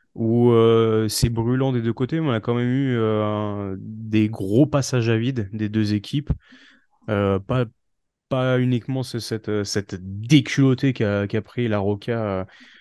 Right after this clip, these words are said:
euh, à, à la Menora, mais, euh, ouais, je retiendrai en fait que, hum,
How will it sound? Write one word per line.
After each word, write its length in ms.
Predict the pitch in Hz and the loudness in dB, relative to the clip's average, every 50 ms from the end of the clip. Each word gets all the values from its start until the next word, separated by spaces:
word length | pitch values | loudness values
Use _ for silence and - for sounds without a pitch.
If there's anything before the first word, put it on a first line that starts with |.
| _ _ _ _ _ - | _ _ _ _ _ -8
euh, 440 | - 113 117 62 64 62 60 58 - - - - - 50 50 - - - 101 98 | -8 -8 -6 -6 -8 -8 -10 -10 -12 -14 -14 -14 -14 -14 -14 -14 -12 -12 -8 -6
à, 540 | 123 131 131 123 123 120 117 107 107 104 - | -4 -4 -2 -2 -4 -4 -6 -6 -6 -6 -4
à 40 | 127 | -4
la 120 | 131 123 | -2 -2
Menora, 580 | 120 123 120 120 120 123 123 123 147 170 175 165 | 0 0 2 2 2 2 2 2 2 0 0 0
mais, 380 | 143 117 110 110 107 107 104 | -2 -2 0 0 0 0 0
euh, 200 | 104 104 104 107 113 | 0 0 0 -2 -4
ouais, 420 | 120 127 127 123 123 127 139 143 | -6 -6 -4 -2 0 0 0 0
je 120 | 123 117 | 0 0
retiendrai 420 | 113 123 127 - - 131 127 123 147 | 0 0 0 0 -2 -2 0 0 0
en 120 | 160 156 | -2 -4
fait 200 | 131 - 143 135 | -2 -4 -4 -4
que, 520 | 127 - - 117 113 113 113 110 110 110 107 | -4 -2 -2 0 0 0 0 0 0 0 0
hum, 360 | 107 107 107 104 104 104 | -2 -2 -2 -2 -2 -4